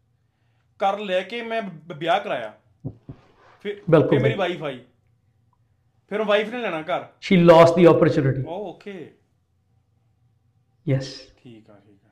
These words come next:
Speaker 2: ਇਹ, ਇਹ ਇੱਕ ਡਰਾਬੈਕ ਵੀ ਹੈਗਾ, ਮੈਂ ਆਪ ਇਹਦੇ ਨਾਲ ਬੜਾ ਯਾਰ ਸਹਿਮਤ ਨਹੀਂ ਹੈਗਾ, ਇਹ ਚੀਜ਼ ਹੋਣੀ ਨਹੀਂ ਚਾਹੀਦੀ ਉਹ ਤਾਂ,
Speaker 1: ਓਕੇ।
Speaker 2: ਪਰ ਇਹ ਹੈਗੀ ਆ, ਚਾਹੇ ਕਾਮਨ ਇਨ ਲਾਅ ਪਾਰਟਨਰ ਆ।
Speaker 1: ਓਕੇ।
Speaker 2: ਚਾਹੇ ਕਾਮਨ ਇਨ ਲਾਅ ਪਾਰਟਨਰ ਆ, ਜਿਵੇਂ ਹੁਣ ਲਿਵ ਇਨ ਦੇ ਵਿੱਚ ਰਹਿੰਦੇ ਆ,
Speaker 1: ਹੂੰ।
Speaker 2: ਸਪੋਜ਼ ਕਰ ਇੱਕ ਬੰਦਾ ਮੈਰਿਡ ਆ, ਅਹ, ਉਹ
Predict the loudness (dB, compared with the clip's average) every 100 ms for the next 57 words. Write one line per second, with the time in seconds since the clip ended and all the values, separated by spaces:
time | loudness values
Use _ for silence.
0 | 2 6 6 6 -2 4 6 8 8 8
1 | 10 10 8 8 6 8 8 8 6 8
2 | 8 6 4 2 2 2 4 6 8 8
3 | 8 4 -4 -12 -8 -8 -8 -8 -8 -6
4 | -6 -4 -2 0 0 0 2 0 0 -4
5 | -4 -10 -10 -20 _ _ 2 6 6 6
6 | 2 0 -2 0 2 6 6 8 6 8
7 | 6 6 2 2 -2 -4 -12 -20 _ _
8 | _ _ _ _ _ _ _ _ _ _
9 | _ -2 0 4 4 6 8 6 6 4
10 | 4 2 2 4 4 6 4 4 2 0
11 | -4 -6 -4 -4 -4 -12 _ _ _ 2
12 | 4 6 6 4 2 4 4 4 4 4
13 | 4 -2 -4 -6 -6 -8 -8 -8 -10